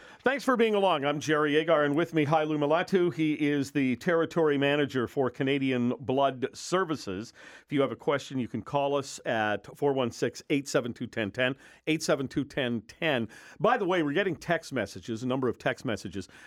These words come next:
that have to do with, uh, myriad blood conditions, et cetera, and we can't really go through all of those on the air. You can also get a lot of questions answered at blood dot C A.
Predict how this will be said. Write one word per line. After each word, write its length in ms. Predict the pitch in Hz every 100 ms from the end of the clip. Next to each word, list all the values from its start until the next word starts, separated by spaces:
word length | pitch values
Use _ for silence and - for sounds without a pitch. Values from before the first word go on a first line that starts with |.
| -
that 140 | 127
have 240 | 139 139 135
to 100 | 127
do 260 | 127 131
with, 360 | 127 117 101 127
uh, 440 | 110 104 95 95 98
myriad 640 | 127 135 139 117 107 101
blood 220 | 110 117
conditions, 480 | 110 110 104 - 98
et 100 | 104
cetera, 380 | - 139 117 113
and 80 | 107
we 60 |
can't 200 | 104 143
really 140 | 131 117
go 120 | 113
through 240 | - 135
all 140 | 120 107
of 60 |
those 240 | 104 104 - - - -
on 200 | - 127
the 200 | 117 113 -
air. 340 | 165 139 107
You 100 | 117
can 140 | 113 151
also 240 | 190 151
get 140 | 123
a 40 | 117
lot 140 | 117
of 80 | 110
questions 480 | - 151 139 135 113
answered 340 | 110 104 123
at 160 | 110 98
blood 280 | 117 123 113
dot 200 | 110 -
C 280 | - 110
A. 320 | 120 95 82